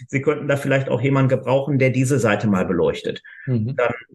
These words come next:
Speaker 1: wie es dann so ist, ähm, wenn ich was mache, dann mache ich es mit Haut und Haaren, habe ich mich da eben sehr stark engagiert und bin jetzt dort, äh, Mitglied in dem Expertenkreis.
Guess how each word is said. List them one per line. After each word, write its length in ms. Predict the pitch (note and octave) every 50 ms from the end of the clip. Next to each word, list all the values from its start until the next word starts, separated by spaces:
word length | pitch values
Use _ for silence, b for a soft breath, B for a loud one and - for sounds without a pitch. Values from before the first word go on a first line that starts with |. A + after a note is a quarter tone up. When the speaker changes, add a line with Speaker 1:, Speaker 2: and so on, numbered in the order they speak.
| - _ _ _ _ _ _ _ _ _ _ _ _ _ _ -
Speaker 1:
wie 80 | C3
es 120 | C3 C3 -
dann 180 | C3 B2 B2+
so 80 | A#2+ G#2+
ist, 380 | - D#3+ F#3+ F#3+ - - - -
ähm, 260 | C3+ C3+ C3+ C3 B2
wenn 140 | A2 B2+ D3
ich 100 | C#3 -
was 160 | C#3+ C3+ -
mache, 220 | C3 C3 C#3 C3
dann 120 | C3+ C3 B2
mache 160 | B2 C3 C#3
ich 60 | B2+
es 140 | C3 B2+ -
mit 120 | B2 A2
Haut 200 | A2+ A#2+ C3 B2+
und 140 | A#2+ G#2+ G#2+
Haaren, 580 | A2 A2+ A#2+ C3 D3+ E3 F3 F3 F3 D#3 - - _ _
habe 160 | C3 C3+ C#3+
ich 100 | C#3+ C3
mich 140 | D3 C#3 B2+
da 120 | - C3+ B2
eben 240 | - C#3 C3+ C3+
sehr 240 | A#2+ B2+ B2+ C3 C3+
stark 360 | C3 - - C3 B2+ C3 B2+
engagiert 680 | - - C#3 C3 C3 A#2 G2+ A2+ C3 D#3 F#3 F#3 - - _ _ _ _ _ _ _ _ _ _ _ _ _ _
und 120 | G2+ F#2+
bin 180 | F#2+ A2 A#2 B2
jetzt 280 | B2+ B2+ B2+ - - D3+
dort, 280 | C3 C#3 C3+ C3+ -
äh, 320 | - - D3 C#3+ C#3+ C3+ C3+ B B B B B B B B B B B B _
Mitglied 440 | - F#3+ F#3+ - E3 C3+ G2+ - -
in 200 | - - A#2+ A2
dem 420 | A2 G#2+ G2+ G2 G2 G2 G2 G#2 -
Expertenkreis. 1000 | G2+ G2 - - - G#2+ F2 D#2 - F#2+ F#2 - - A#1 G#1+ - - - -